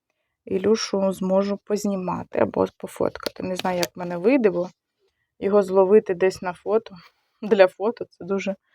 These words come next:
складно. І давайте подивимось, що залишилось від наборчика, який в нас тут запас залишився.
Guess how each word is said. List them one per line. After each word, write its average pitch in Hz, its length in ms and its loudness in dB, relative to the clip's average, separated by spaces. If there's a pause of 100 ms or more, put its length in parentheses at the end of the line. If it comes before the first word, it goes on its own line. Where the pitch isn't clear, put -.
(440)
складно. 185 340 0
І 220 60 2
давайте 302 300 10
подивимось, 214 480 4
що 240 420 6
залишилось 202 640 4
від 196 120 0
наборчика, 196 720 2 (800)
який 196 360 -2
в 214 40 4
нас 190 240 -4
тут 196 160 -4 (880)
запас 190 640 8
залишився. 214 840 4